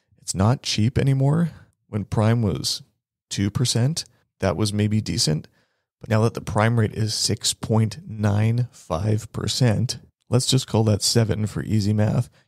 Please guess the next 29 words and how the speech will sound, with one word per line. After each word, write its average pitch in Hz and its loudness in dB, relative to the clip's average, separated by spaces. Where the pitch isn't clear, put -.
you're 123 0
looking 151 0
at 110 4
about - -4
ten 131 0
and 135 2
a - 4
half 110 0
percent - -2
on 110 -4
your 104 -2
line 107 0
of 107 -4
credit. - -2
I 117 2
would 120 2
almost 113 -2
never 107 0
suggest 107 0
that - -2
anything 104 0
over 95 -4
ten - -4
percent 113 0
is - -2
low-cost 101 0
money. 117 0
That's, - -2
that's 127 -2